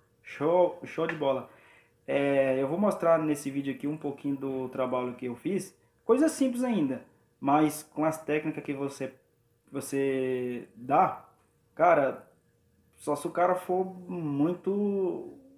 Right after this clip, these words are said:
muito ruim pra, pra não conseguir fazer um assentamento bacana, viu? Muito bacana mesmo.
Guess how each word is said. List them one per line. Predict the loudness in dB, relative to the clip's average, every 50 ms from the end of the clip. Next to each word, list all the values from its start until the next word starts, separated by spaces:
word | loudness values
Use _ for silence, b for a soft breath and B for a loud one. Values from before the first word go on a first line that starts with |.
| -20 -20 -20
muito | -16 -12 -4 -2 -2 -2 0 0 4
ruim | 4 6 4 4 2
pra, | 0 0 0 2 4 4 2 2 0 -2 -8 -18 _ _ _ -4
pra | 0
não | 0 0
conseguir | 2 0 0 -2 -2 -4 -4 -4 -4 -2
fazer | -2 -2 -2 -2 -2 -2
um | -4 -4 -4 -4
assentamento | -6 -6 -6 -8 -4 -2 -2 -2 0 -2 -4 -4 -6 -8 -8 -8 -8 -8
bacana, | -8 -6 -6 -6 -6 -6 -6 -6 -6 -4
viu? | -6 -6 -8 -8 b b b b b b b b b b b b b b -12
Muito | -4 -2 0 0 0 2 2
bacana | 2 2 4 0 -2 0
mesmo. | 0 0 0 -2